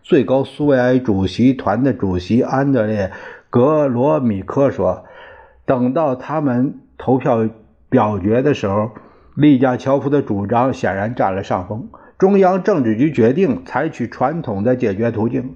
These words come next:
这些党内大佬联合起草了一个语言不详、仅二十三个词儿的声明，由国家通讯社塔斯社公开发表。而他的主要目的，用中央委员会官方发言人的话来说，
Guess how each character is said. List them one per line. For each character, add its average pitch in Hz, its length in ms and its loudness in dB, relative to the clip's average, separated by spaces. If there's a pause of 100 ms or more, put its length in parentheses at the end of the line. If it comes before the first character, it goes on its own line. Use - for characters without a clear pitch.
(140)
这 170 180 2
些 156 160 0
党 113 300 -2
内 170 140 -2
大 135 220 -2
佬 98 200 0
联 135 240 0
合 - 120 0
起 139 200 -2
草 101 160 0
了 107 100 -2
一 147 140 0
个 147 120 2
语 104 300 0
言 147 220 2
不 151 160 2
详、 117 280 -2
仅 110 200 -2
二 139 320 0
十 120 180 -2
三 180 340 -2
个 123 200 2
词 - 80 -10
儿 113 100 -2
的 135 100 -2
声 143 220 -2
明， 117 240 -2 (340)
由 135 140 4
国 147 160 2
家 165 140 0
通 185 260 -4
讯 120 240 0
社 120 220 0
塔 113 320 0
斯 170 200 -2
社 156 360 0 (1700)
公 185 200 4
开 165 220 0
发 135 200 -2
表。 95 420 -4
而 139 160 2
他 185 160 -2
的 180 100 0
主 123 180 0
要 170 140 2
目 185 240 0
的， 107 260 -2 (300)
用 160 300 4
中 202 180 2
央 180 180 0
委 113 120 0
员 143 200 0
会 175 160 2
官 165 300 0
方 151 160 -2
发 151 220 0
言 107 80 -2
人 110 80 -2
的 156 100 0
话 135 180 2
来 120 160 0
说， 156 380 0